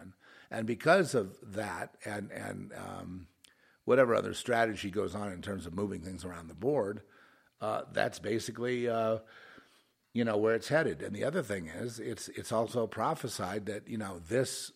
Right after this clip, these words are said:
um, fake world, which is fake, one hundred percent, people who believe it are just really, you know, you gotta feel sorry for 'em, you know, they, they still haven't, you know, grown up past the age of three.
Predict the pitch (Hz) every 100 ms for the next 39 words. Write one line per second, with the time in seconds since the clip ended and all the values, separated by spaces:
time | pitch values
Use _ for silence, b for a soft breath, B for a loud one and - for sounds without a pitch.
0 | - 104 98 92 87 82 - - 120 139
1 | - 80 69 95 135 - - 104 131 -
2 | - 82 - - 92 98 92 104 - 78
3 | 101 120 85 80 78 85 82 78 73 -
4 | - - 82 - 82 - - - - 76
5 | 73 80 76 - 76 80 - 71 67 69
6 | 73 80 76 78 76 - _ _ - _
7 | _ _ _ 82 80 - 95 85 80 78
8 | 76 _ _ - 78 71 85 82 78 73
9 | - 87 73 78 69 64 85 78 76 -
10 | 87 90 73